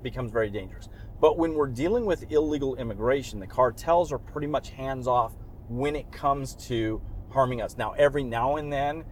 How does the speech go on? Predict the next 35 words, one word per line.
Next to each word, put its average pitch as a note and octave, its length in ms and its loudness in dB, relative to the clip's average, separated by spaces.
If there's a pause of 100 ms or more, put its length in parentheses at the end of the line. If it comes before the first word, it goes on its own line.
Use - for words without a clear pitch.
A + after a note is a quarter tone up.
(260)
um, B2 400 0
you'll B2+ 160 2
get B2 140 4
a A#2 80 2
smuggler C#3 880 4
that, A2+ 500 4
that's A2 200 -6
high C#3 500 2 (320)
and A2+ 280 -2
they'll A#2+ 140 6
start C3 300 2
fighting B2+ 340 2
with B2+ 160 -2
us. C3+ 300 0
That A2 280 2
does A#2 260 0
happen. C3 540 -4 (440)
Um, A#2 480 4 (100)
and, C3+ 320 0
and D3+ 240 -2
every D3 320 4
now C3+ 320 2
and C3+ 160 -4
then C#3 160 0
a C#3+ 40 -6
shooting C3+ 420 -4
will B2+ 100 0
take - 300 -4
place, A#2+ 340 2 (320)
but C3 220 8
it A#2+ 180 -8
doesn't D#3+ 400 4
happen C#3 540 -2
as A2+ 280 -6
much B2 680 0